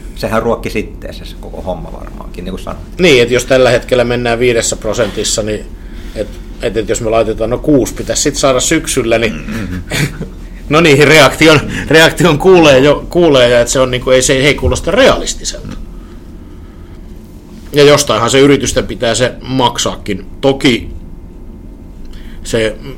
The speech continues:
Speaker 2: eilen nostin sitten tuossa alustuksessakin esiin, meiltä puuttuu täysin se keskustelu, että mikä on oikea osuus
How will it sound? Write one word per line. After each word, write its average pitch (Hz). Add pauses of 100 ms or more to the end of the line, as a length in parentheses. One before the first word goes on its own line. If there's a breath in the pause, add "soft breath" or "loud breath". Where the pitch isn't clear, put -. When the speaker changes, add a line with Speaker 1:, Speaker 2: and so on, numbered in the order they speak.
(220)
Speaker 2:
eilen 123
nostin 120
sitten 117
tuossa 127
alustuksessakin 123
esiin, 117
meiltä 113
puuttuu 113
täysin 123
se 117
keskustelu, 113
että 113
mikä 143
on 107
oikea 123
osuus 104